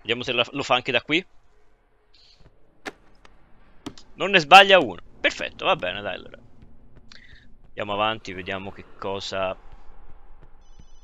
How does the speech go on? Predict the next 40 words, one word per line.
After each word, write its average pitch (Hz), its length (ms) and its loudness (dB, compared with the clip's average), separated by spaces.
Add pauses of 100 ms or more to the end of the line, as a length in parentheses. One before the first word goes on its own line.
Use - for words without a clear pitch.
(340)
abbiamo. 104 340 -2
Voglio 170 220 0
dire, 156 100 0
tutta 190 240 0
quella 196 160 2
introduzione 190 580 -2
ci - 120 2
ha - 20 -2
dato 120 220 0
un 123 100 -8
po' 127 140 0
il 123 80 -2
mood 131 400 -6
collegiale, 117 840 2 (340)
ci - 100 -6
ha 117 40 0
dato 117 300 0
un 113 100 -8
po' 117 140 -2
di, 110 420 -4
di, 107 120 -10
di 107 120 -6
canzoni 117 600 -2
di, 107 360 -2 (300)
<laughs> - 260 -8
di 127 220 -2
undici, 127 460 -2
dodici 117 320 0
anni 113 200 2
fa, 120 380 4 (480)
che - 120 -10
non 95 100 -12
mi 95 80 -12
dispiacciono 92 500 -10
mai, 95 240 -10
insomma. 98 480 -14
Per - 140 -14
carità, 110 240 -2
dipende 98 340 -10
quale. 95 240 -12